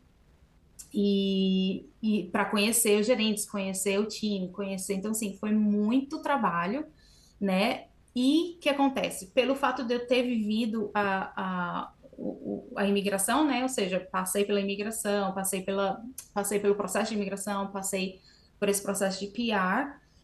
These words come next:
é, eu comecei aos pou-, eles começaram aos poucos me, me darem a responsabilidade também. E aí chegou um ponto que eu era re-, é, é, gerente de recrutamento da, da empresa, mais immigration lead, né? Eu era,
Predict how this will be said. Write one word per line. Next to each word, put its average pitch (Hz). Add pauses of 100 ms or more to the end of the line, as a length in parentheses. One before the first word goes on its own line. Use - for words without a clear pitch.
(160)
é, 190
eu 202
comecei 214
aos 233
pou-, 226
eles 214
começaram 220
aos 226
poucos 220
me, 220
me 214
darem 202
a 208
responsabilidade 202
também. 185 (520)
E 202
aí 190
chegou 202
um 214
ponto 220
que 233
eu 202
era 196
re-, 208 (640)
é, 190
é, 180
gerente 190
de 233
recrutamento 214
da, 202 (340)
da 185
empresa, 185 (460)
mais 202
immigration 208
lead, 175 (180)
né? 190
Eu 190
era, 185